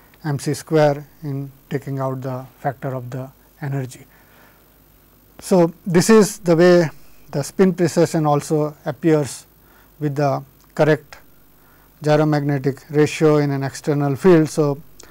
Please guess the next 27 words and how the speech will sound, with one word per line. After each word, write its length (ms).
not 200
only 180
we 140
have 240
the 280
energy 440
eigenstates, 800
we 120
also 260
have 140
dynamical 680
evolution 720
equations 720
in 120
presence 380
of 140
electromagnetic 840
field, 280
and 140
they 120
can 240
be 100
used 320
in 240
many 240
different 420
situations 840